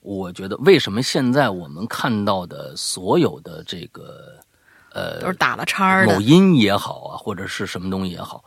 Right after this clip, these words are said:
Speaker 1: 不管对方再恶劣，你看到了没有？都是打码儿的，都是打码儿的。
Speaker 2: 嗯。
Speaker 1: 因为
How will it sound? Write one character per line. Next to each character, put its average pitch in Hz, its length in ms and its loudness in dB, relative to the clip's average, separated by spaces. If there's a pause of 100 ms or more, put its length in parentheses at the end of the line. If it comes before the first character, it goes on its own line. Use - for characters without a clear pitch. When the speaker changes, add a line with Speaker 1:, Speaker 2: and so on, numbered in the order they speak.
(200)
Speaker 1:
不 294 80 0
管 98 280 -2
对 175 220 2
方 190 300 2
再 156 220 -2
恶 92 240 -6
劣， 90 200 -14 (120)
你 95 80 -16
看 104 200 -6
到 92 120 -6
了 85 80 -10
没 87 140 -12
有？ 80 140 -16 (840)
都 117 180 2
是 - 160 -6
打 - 200 -14
码 - 100 -16
儿 - 160 -18
的， - 160 -18 (920)
都 123 160 0
是 117 120 -2
打 - 160 -8
码 180 200 0
儿 143 80 -8
的。 208 80 -18
Speaker 2:
嗯。 196 100 -20 (300)
Speaker 1:
因 254 260 8
为 107 320 2